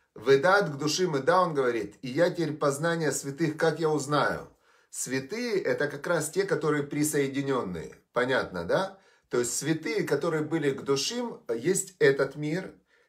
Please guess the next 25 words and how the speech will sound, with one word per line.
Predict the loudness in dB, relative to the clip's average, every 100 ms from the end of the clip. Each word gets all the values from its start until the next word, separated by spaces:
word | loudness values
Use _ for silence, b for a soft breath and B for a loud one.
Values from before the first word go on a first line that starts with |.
| 0
Этот | 2 2 0
мир, | 0 0 0
он | -2 -2
называется | 0 4 6 4 0
будничный. | -4 -4 -4 -4 -10 -10 -12 -14 -14 -8
То |
есть | -6 -2
этот | -2 0 -2
мир | -2 -4 0
материальный, | -2 -2 -2 2 2 0 -4 -6 -10 b b
он | -2 0
сос-, | -2 -4 -4
построен | -2 -2 0 0 2
по | 2
материальным | 2 0 4 6 6 2
таким | -6 -8 -8
законам. | -2 -2 0 -4 -4 -14 -20 B B B
Причем | -4 -2 -2 -2
поразительно, | 4 4 4 0 -2 0
знаете, | 0 -2 -4
какая | -6 -2 0
вещь? | 0 -4 -8 -6
Самая | 0 2 2
поразительная | 2 0 -2 -4 -6
вещь. | -6 -8 -12